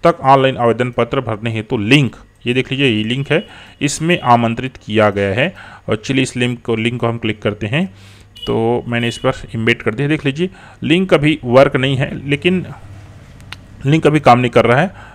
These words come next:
लेकिन ये मेरे को लगता है आज दोपहर में दोस्तों ये लिंक जो है काम करना स्टार्ट हो जाएगा,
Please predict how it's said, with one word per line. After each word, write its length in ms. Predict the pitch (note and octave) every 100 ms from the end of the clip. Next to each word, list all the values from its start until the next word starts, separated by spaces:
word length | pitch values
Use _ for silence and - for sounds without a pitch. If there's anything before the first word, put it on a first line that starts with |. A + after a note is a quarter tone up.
| -
लेकिन 200 | C3 C#3+
ये 60 |
मेरे 140 | C#3 B2+
को 80 | B2+
लगता 260 | A#2 -
है 120 | D3
आज 180 | A#2+ A#2
दोपहर 360 | A2 A2 A#2 B2+
में 100 | A2+
दोस्तों 360 | G#2 - D#3
ये 360 | A#2 A#2 B2+ C#3
लिंक 360 | A#2 A2+ B2 A#2+
जो 80 |
है 80 | B2
काम 220 | - G#2+
करना 280 | G#2+ A2 A#2
स्टार्ट 300 | A2 G2+ G2+
हो 60 | A2+
जाएगा, 320 | G#2 A#2+ G3+